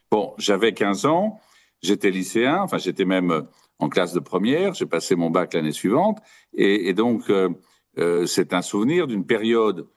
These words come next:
très forte de la vie politique française, parce que, euh, finalement, c'est, c'est un moment clé, c'est la disparition prématurée de Georges Pompidou, du président Pompidou, dont mon père était ministre des Finances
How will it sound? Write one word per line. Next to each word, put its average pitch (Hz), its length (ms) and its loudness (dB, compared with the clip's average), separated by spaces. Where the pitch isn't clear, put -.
très 202 160 -2
forte - 600 -2
de 95 80 0
la 87 140 0
vie 98 300 0
politique 92 440 -2
française, 151 580 0
parce - 260 -6
que, 165 280 0
euh, 104 160 2
finalement, 110 380 2
c'est, 113 320 -2
c'est 104 320 -4
un 104 80 2
moment 113 440 2
clé, 127 500 0
c'est - 180 2
la 104 140 2
disparition 107 600 -2
prématurée 107 640 0
de 101 60 -6
Georges 95 220 -4
Pompidou, 104 420 0
du 202 100 -2
président 90 360 0
Pompidou, 147 580 0
dont 101 120 -2
mon 92 120 0
père 107 260 0
était 90 220 -2
ministre 113 300 0
des 107 80 0
Finances 107 640 -2